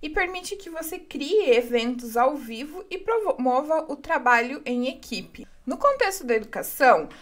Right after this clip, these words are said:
a gente pode utilizar o Yammer para criar o nosso Facebook pedagógico. E é isso que eu vou mostrar para vocês agora. Pra gente acessar o Yammer, primeiramente a gente vai acessar a nossa conta do Office três meia cinco,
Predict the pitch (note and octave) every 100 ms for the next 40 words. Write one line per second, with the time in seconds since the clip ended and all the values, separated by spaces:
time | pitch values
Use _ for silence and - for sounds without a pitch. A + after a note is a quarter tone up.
0 | - - A#3+ B3+ C#4 D4 - G#3+ A3 D#4+
1 | - A3+ A3+ G#3+ G3 G3 G3+ D#4+ C4 B3
2 | D#4+ - - F#4 G4 G4 G4 G4+ C4+ D4+
3 | F4+ D#4 C4+ D4 F4 - - - - -
4 | - C5 A#4+ A4 G#4+ - - G#4 F#4+ C4+
5 | F#3+ D3 - - - - - - D4+ F4
6 | F#4 - G4+ F#4+ F#4 F#4+ G4 D4+ D#4 D4+
7 | D#4 F4 D4 D#4+ G#4 G#3+ B2 - - -
8 | - - - F4+ G4 - D5+ C5+ D4 -
9 | B3+ F#3+ F#3+ G3 B3 A3 F3+ F3 - -
10 | - C4+ D4+ A4+ G#4 C#4 D4 D4 B3+ B3
11 | C4 A#3 G#3+ F#3+ F3 F#3+ - G3+ G#3+ -
12 | G3 F#3+ F#3+ - D4+ C#4 A3+ A3+ G3 G3+
13 | F3+ F3+ - F#3+ - F#3+ G#3 F#3+ A3 F#4+
14 | - D#4+ A#4+